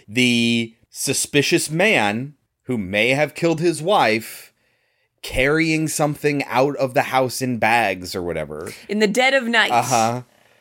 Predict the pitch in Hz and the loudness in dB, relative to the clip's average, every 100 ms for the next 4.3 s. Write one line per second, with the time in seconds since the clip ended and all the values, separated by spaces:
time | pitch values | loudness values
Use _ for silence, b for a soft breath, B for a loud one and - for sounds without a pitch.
0 | b b - - 240 220 214 196 - - | b b -4 0 2 2 2 0 0 2
1 | 277 233 - 349 381 190 185 - - - | 4 4 2 2 4 4 2 -2 -4 -6
2 | - 240 277 233 170 170 214 - 247 202 | -6 0 2 2 0 -2 -4 -4 0 0
3 | 175 - 214 202 254 185 233 247 156 151 | 0 -2 2 2 2 2 2 0 -2 -4
4 | 127 123 | -6 -10